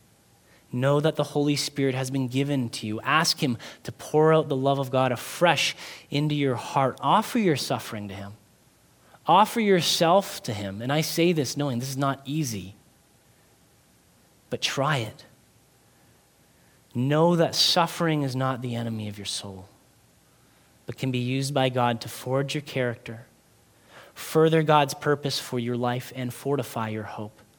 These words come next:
May we allow Jesus to build into us this kind of resilient hope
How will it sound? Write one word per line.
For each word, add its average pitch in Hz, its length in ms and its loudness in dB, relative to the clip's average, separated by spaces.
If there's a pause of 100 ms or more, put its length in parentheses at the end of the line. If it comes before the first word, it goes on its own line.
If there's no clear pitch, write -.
(1160)
May 135 240 2
we 143 240 2
allow 139 300 4
Jesus 139 560 -2
to - 100 -10
build 143 500 0
into 151 380 0
us 120 240 -2
this - 160 -6
kind 131 260 -4
of 117 100 -6
resilient 123 500 -2
hope 165 300 0